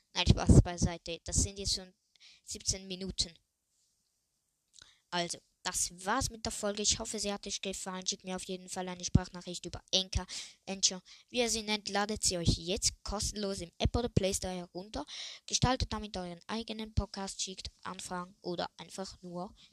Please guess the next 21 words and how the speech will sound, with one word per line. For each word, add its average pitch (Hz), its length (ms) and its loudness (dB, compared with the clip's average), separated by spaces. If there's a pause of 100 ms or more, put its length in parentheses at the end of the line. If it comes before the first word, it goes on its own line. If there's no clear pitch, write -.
zuhören. 254 800 -4 (680)
Tschüss. 190 760 0
Ach 214 120 4
ja, 214 200 2 (280)
und - 300 -12
Brawl 190 320 0
Stars, 247 360 2
mein 220 160 -6
Code, 220 260 -2
habe 185 180 -2
ich 190 160 -4
auch 202 100 -8
mal 214 180 -6
in 202 120 -6 (100)
einer 175 320 -6
Folge 220 560 -4
mitgebracht. 226 680 -8 (600)
Hört 208 320 -2
auf 196 140 -6
jeden 196 220 -6
Fall, 180 340 -6